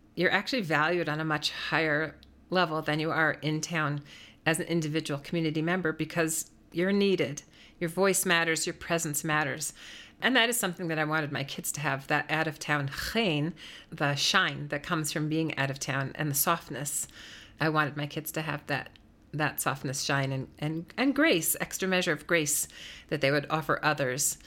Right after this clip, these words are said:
So that is one reason we chose an out-of-town community like Denver and why we didn't go for a bigger out-of-town community like Chicago, because we wanted it to be out of town, where we'd make a difference.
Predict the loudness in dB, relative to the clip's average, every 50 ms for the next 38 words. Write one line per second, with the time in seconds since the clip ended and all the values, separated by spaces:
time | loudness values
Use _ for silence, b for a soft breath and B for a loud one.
0 | B B B B B B B B 2 4 4 4 6 4 4 4 4 0 0 0
1 | 0 0 0 0 0 0 -2 -2 -2 0 2 2 2 2 0 -2 -2 0 0 0
2 | 0 -2 -2 -2 -2 -4 -2 -2 -2 -2 -2 -2 -4 -4 -4 -6 -6 -8 -10 -4
3 | -2 -2 -2 -2 -4 -6 -4 -4 -4 -2 -2 -2 -2 -2 -4 -6 B B B B
4 | B B B B B B -8 -4 -2 0 2 2 4 4 4 4 4 2 2 2
5 | 0 0 4 4 2 2 4 4 2 4 4 2 2 2 0 -2 -2 0 0 0
6 | 2 2 2 2 2 0 0 0 0 0 0 -2 -2 -2 -2 -2 -2 -2 -2 -2
7 | -2 0 0 0 0 2 0 0 -2 -2 -2 -6 B B B B B B B B
8 | B B -10 -6 -4 -2 -2 0 2 2 4 2 2 0 -2 -4 -2 -2 -2 2
9 | 2 2 2 2 -2 -2 0 0 0 0 -4 -10 -14 -16 -18 -20 -20 -20 -20 -20
10 | -8 0 2 4 4 4 4 2 0 -2 -4 -4 -4 -6 -8 -8 -8 -10 -8 -6
11 | -8 -8 -8